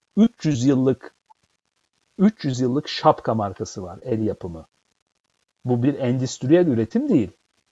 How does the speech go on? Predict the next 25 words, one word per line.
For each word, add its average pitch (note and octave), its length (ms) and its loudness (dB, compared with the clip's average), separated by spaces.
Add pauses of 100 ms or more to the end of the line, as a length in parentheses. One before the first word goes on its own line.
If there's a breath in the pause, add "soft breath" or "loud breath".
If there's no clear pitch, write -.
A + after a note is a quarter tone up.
(500)
Paris'te D#3+ 540 6
opera D3+ 500 4 (520)
etrafındaki B2+ 920 -4
dar D3 140 -2
sokaklara A#2+ 520 -6
girdiğinizde A#2 680 -2
ben D#3+ 240 -10
yani C3+ 200 -6
üç - 300 -14
beş A#2 120 -4
senede G#2 300 -10
bir G#2+ 80 -8
Paris'e G#2+ 380 -8
giderim. A2+ 280 -8 (320 soft breath)
Oralarda C#3 500 2
dolaşırım. C#3+ 520 6
Yani A#2+ 220 0
işte A#2+ 380 -4 (340)
otuz C#3 400 -2
yıldır A#2+ 240 0
Paris'e A#2+ 420 -2
gidip A#2 220 -6
gelen A#2+ 300 -2
biri G2 140 -4
olarak. A#2 400 -2